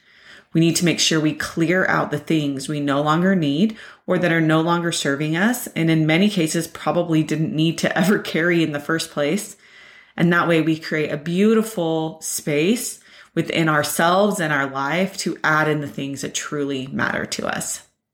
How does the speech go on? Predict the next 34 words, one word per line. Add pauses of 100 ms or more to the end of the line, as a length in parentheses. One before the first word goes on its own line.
(360)
I'll
see
y'all
next
week
on
the
podcast. (640)
Thank
you
for
being
here. (760)
I
do
have
one
ask
for
you
today.
However
you
found
this
podcast,
if
you
could (380)
share
it
with
a
friend